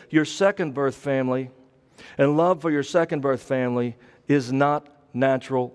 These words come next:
at all. No, your second birth family is spiritual. And that means nothing about it will be natural.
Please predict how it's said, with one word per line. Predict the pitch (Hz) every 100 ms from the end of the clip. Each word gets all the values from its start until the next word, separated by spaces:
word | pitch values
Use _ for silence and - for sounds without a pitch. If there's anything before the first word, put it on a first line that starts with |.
| -
at | 127 113
all. | 110 101 92 - _ _ _ _ _ _ _ _ _ _ _ _ _ _ _ _ _ _ _ -
No, | 139
your | 139
second | 135 - 185 190 156
birth | 151 139
family | 147 139 135 131 131 - -
is | 131
spiritual. | - - 160 143 120 113 95 - _ _ _ _ _ _ _ _ _ _ _ _ _ _ -
And | 139 135
that | 202
means | 175 160 120
nothing | 135 175 185 185 180
about | 147 127 151 147
it | 143 143 -
will | 135
be | 135
natural. | 131 131 127 - 110